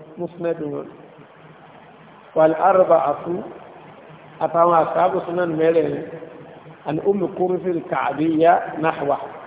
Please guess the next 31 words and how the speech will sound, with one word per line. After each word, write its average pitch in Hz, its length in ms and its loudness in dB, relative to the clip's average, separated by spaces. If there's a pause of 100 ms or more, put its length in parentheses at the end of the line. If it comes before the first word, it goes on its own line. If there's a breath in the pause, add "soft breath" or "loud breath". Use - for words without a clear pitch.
(800)
Látọ̀dọ̀ 185 520 4
arábìnrin 170 460 4
kan 160 180 -2
tí 175 100 -6
ń 175 80 -6
jẹ́ 175 100 0
Ummu 185 220 -4
Kurz 165 320 -6 (1300)
al-Ka'biyya, 143 840 -4 (500)
àdìsí 151 400 -6
tó 160 140 -8
tún 160 180 -6
jọ 156 120 2
mọ́ 165 200 0 (680)
eléyìí. 147 380 -6 (720)
Agbẹ́tọ́ 202 360 4
ajé 202 180 4
ó 202 80 6
jọ 190 180 4
mọ́ 185 200 2
ẹni, 180 220 -2 (920)
tí - 120 -6
ẹ 196 100 2
kàn 196 220 0
tán 196 140 0
gba 180 200 4
yàtọ̀, 185 380 4
á 156 160 4
ní 170 140 -2
kí 170 160 -4
ni, 165 140 -4